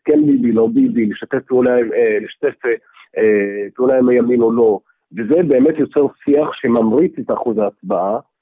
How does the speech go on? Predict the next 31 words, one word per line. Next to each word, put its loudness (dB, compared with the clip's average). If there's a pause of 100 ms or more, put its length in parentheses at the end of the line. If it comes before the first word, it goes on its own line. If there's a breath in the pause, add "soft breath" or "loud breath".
(240)
ככה 0
אלה 4
אומרים 2 (120)
שכן -2 (320)
רואים 0
שיש -2
מצב -6
שהערבים -2
יצאו, -8 (160)
אה, 0
להצביע. -6 (580 soft breath)
אבל 0 (320)
להערכתי, 0
להערכתי, 0
אחוז -2
ההצבעה 0
ירד, 2 (140)
אנחנו 0
נהיה 0
באמת -2
קרובים -2
לחמישים -4
ושלוש -4
אחוזים, -4 (580)
אבל 0
יש 2
פה 2
משתנה, 0 (300)
אה, 0 (520)
מאוד 0
חשוב -2